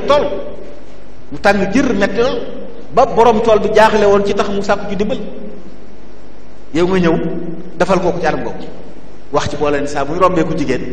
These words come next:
nee na dañuy sëgg mbaa ñu du mooy. Ay xalaat duñ ko xool. Loolu, loolu mooy melokaan murid sadiq gi tax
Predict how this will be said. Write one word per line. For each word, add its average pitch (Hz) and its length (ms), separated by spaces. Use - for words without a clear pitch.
nee 135 160
na 131 80
dañuy 131 240
sëgg - 520
mbaa 143 120
ñu 143 80
du 123 80
mooy. 117 160
Ay 120 100
xalaat 147 200
duñ 117 120
ko 113 100
xool. 98 180
Loolu, 110 220
loolu 117 240
mooy 113 200
melokaan 107 480
murid 101 160
sadiq - 260
gi - 60
tax - 140